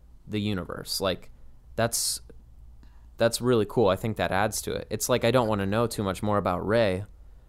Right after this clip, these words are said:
for these new movies, because I think that it's, it's really special that somebody who did nothing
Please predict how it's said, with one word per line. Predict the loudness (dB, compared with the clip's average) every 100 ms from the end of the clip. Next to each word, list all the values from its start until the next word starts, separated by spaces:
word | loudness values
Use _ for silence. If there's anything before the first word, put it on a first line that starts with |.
| -20
for | -4 -2
these | 0 -2 -2
new | 0
movies, | 0 -2 -4 -6 -6
because | -4 -4 -2
I | -2
think | -2 -2
that | -2
it's, | -2 -4 -6 -8 -20 -20 -8
it's | -4 2
really | 4 2
special | 0 -2 0 0
that | 0 0
somebody | 0 2 0 -2 -4 -10 -20 -12
who | -6
did | 0 0 0
nothing | 0 0 0 -2 -4